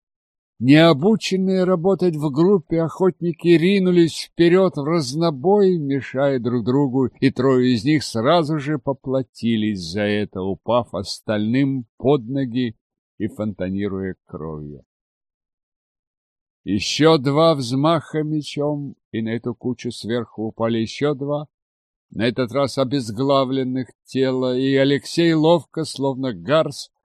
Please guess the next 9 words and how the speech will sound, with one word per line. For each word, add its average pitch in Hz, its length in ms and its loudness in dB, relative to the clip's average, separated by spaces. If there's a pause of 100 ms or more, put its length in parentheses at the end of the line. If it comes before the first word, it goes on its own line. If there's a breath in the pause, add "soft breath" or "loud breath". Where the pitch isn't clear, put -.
(200)
взлетел 151 840 2
на 151 100 2
ещё 151 420 0
шевелящиеся 131 1080 -2
тела 151 400 0
и, 147 80 2
легко 151 420 0
балансируя 170 680 0
телом, 143 460 -2